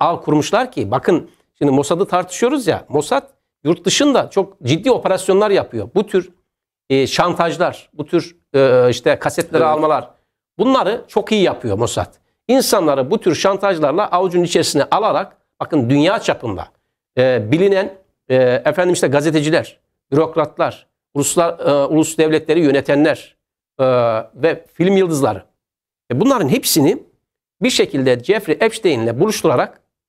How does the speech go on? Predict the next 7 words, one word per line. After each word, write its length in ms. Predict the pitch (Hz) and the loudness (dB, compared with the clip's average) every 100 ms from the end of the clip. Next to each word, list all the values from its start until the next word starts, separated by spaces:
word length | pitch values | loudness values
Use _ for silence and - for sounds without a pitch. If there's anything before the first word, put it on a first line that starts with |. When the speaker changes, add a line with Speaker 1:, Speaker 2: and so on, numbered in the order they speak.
| _ _ - | _ _ -4
Speaker 1:
burada 400 | 208 262 160 214 | 0 2 0 0
bir, 240 | 190 196 - _ _ - | -2 -4 -10 _ _ -2
e, 60 | 139 | 0
adeta, 760 | 135 233 240 151 143 202 - _ _ _ - | 2 0 0 -2 0 -4 -4 _ _ _ -2
e, 60 | 139 135 127 127 | 2 4 4 2
ne 140 | 185 | 2
derler, 280 | 165 135 202 | 2 0 -2